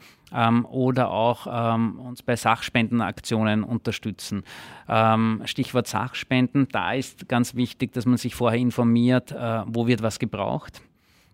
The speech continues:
Ähm, aktuell zum Beispiel weiß ich, ähm, dass wir die wirklich sozusagen, äh, dramatische Situation haben, dass unsere Deckenlager,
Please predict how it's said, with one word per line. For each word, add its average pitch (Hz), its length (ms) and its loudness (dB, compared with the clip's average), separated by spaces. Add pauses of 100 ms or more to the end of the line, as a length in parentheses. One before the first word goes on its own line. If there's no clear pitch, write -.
(120)
Ähm, 117 420 4
aktuell 131 680 2
zum 131 160 -2
Beispiel 113 400 -2
weiß 113 360 2
ich, 139 320 0
ähm, 113 360 0 (380)
dass 120 280 -8
wir 123 640 -2 (160)
die 117 140 -6
wirklich 127 340 -4
sozusagen, 123 720 -4 (100)
äh, 113 320 -2
dramatische 120 560 2
Situation 120 640 -2
haben, 113 200 4
dass 127 140 2
unsere 123 180 2
Deckenlager, 104 920 0